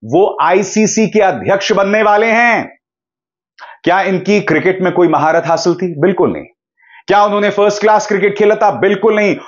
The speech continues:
उनकी सिर्फ एक उपलब्धि थी कि उनके पिता का नाम था अमित शाह। मगर आज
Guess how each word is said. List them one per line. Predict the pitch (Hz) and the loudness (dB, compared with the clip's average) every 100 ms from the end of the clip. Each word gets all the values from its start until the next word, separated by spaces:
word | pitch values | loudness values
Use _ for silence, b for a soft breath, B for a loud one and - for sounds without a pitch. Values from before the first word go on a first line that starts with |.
| B | B
उनकी | 139 165 180 | -2 0 0
सिर्फ | 160 - 214 220 208 | -2 0 2 2 2
एक | 180 | 0
उपलब्धि | 170 143 143 101 131 | 0 0 -2 0 -2
थी | 127 117 | 0 0
कि | 101 - - 156 | 0 -8 -4 0
उनके | 143 135 | 2 0
पिता | 135 147 170 | 0 0 0
का | 165 135 | 0 0
नाम | 123 131 | 0 0
था | 123 | 0
अमित | 113 107 | -2 -2
शाह। | - 139 95 - _ _ _ _ _ _ _ _ _ - | -2 -2 -2 -6 _ _ _ _ _ _ _ _ _ -4
मगर | 123 147 | -2 2
आज | 175 202 165 | 2 2 0